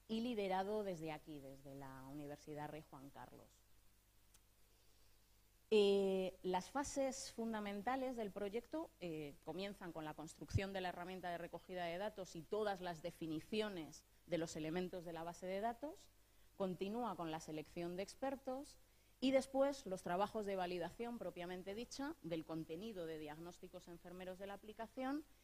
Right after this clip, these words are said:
y de las relaciones de esos diagnósticos enfermeros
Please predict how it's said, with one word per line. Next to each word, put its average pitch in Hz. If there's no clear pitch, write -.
y 262
de 262
las 220
relaciones 196
de 180
esos 202
diagnósticos 202
enfermeros 220